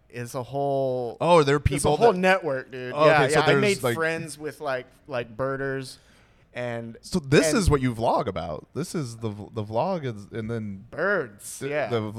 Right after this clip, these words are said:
Speaker 2: the, the vlog is, is this. Like, it's what I'm trying to do. Um, I'm trying to figure out what type of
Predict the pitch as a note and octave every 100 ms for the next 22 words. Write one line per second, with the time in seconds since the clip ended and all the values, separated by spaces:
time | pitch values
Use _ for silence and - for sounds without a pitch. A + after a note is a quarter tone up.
0 | G#2 A2 G#2 G2 F#2+ F#2 - - - G#2
1 | F#2 G#2+ C3+ E3+ C#3 A#2 F#2 - - A2
2 | G2+ G2 B2 D3 - - F#2+ - - B2
3 | D3 D#3+ E3 F3+ E3 E3+ E3+ D#3 B2+ A2+
4 | C3 B2+ B2 - - _ _ _ _ _
5 | - G2+ G2+ F#2+ F2 E2+ D2+ E2+ _ _
6 | _ _ _ _ - A#2+ D3+ D3+ D3+ D3
7 | C3 - B2 A#2+ A#2 A2 G#2+ - - -
8 | - - F#2 G2 G#2 B2 - _ - A2
9 | G#2 - G2+ G2 F#2+ F#2